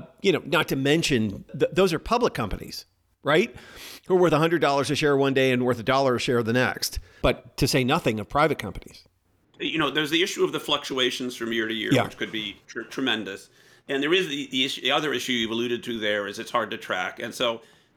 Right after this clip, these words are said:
Speaker 2: this is true. This is fundamentally different from the nineteenth century, where, uh, you know,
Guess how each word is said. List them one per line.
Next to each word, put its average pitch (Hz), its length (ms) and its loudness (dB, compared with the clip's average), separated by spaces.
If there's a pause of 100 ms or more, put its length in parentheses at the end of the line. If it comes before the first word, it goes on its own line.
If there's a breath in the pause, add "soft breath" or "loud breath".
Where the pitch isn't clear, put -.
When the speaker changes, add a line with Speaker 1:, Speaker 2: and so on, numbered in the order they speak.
Speaker 2:
this 185 200 2
is 180 120 -2
true. 107 340 -6
This 123 160 -8
is 165 120 -10
fundamentally 147 720 -4
different 110 420 -6
from 113 140 -8
the 107 80 -8
nineteenth 107 460 -6
century, 113 600 -4 (540 soft breath)
where, 113 540 0
uh, 110 280 2
you 143 100 -6
know, 104 100 -8